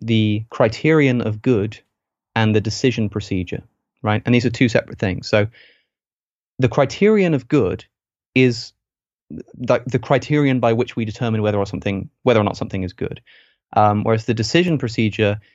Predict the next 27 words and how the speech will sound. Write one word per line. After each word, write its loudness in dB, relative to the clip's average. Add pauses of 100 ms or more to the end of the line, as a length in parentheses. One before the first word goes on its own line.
(120)
is 2
the 2
way 4
that -2
we -2
try -2
to -8
go 2
bringing -2
about -2
that -8
good, -18 (280)
right? -4 (300)
So -4
take 2
this 0
utilitarian 2
analysis -2
where -2
we've -2
shown 0
that, 0 (100)
you -2
know, -2
you 0
should 0
act -2